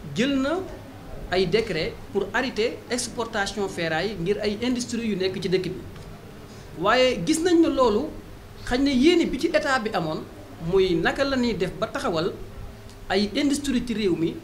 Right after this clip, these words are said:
ngir mu mën a jariñ Sénégal, ngir matière première bi bañ a tee génn Sénégal. Xañ na état bi moom, yéene boobu la ci amoon.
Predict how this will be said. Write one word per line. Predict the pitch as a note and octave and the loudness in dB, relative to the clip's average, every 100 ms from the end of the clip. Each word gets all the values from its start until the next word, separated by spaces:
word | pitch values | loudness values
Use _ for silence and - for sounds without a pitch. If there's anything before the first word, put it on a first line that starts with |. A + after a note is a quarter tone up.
| - | -8
ngir | D#3 G#3 | -2 0
mu | G#3+ G#3 | 0 0
mën | A3 | 0
a | G#3+ | 0
jariñ | G3+ G3 | 0 0
Sénégal, | F#3 F3+ E3+ F#3+ G3 | -2 -2 -2 -2 -2
ngir | E3 D#3+ | -4 -2
matière | F3 F#3 G3 | -4 -2 -4
première | F#3+ E3 D#3 D#3 | -4 -4 -4 -4
bi | E3 | -6
bañ | D3+ D3+ | -8 -8
a | |
tee | D3+ | -8
génn | D3 D3 | -8 -8
Sénégal. | C#3 C3 A#2 G2+ - - - - - - | -8 -10 -10 -14 -14 -16 -18 -18 -18 -14
Xañ | - A#3+ | 0 2
na | C4+ | 2
état | C#4 D4 C#4 | 2 2 4
bi | A#3+ | 4
moom, | A#3+ A3 | 4 6
yéene | A3 D4+ | 6 4
boobu | A#3 B3+ A#3 | 2 0 0
la | G#3 | 0
ci | F#3+ | 0
amoon. | D#3+ C3 | -2 -4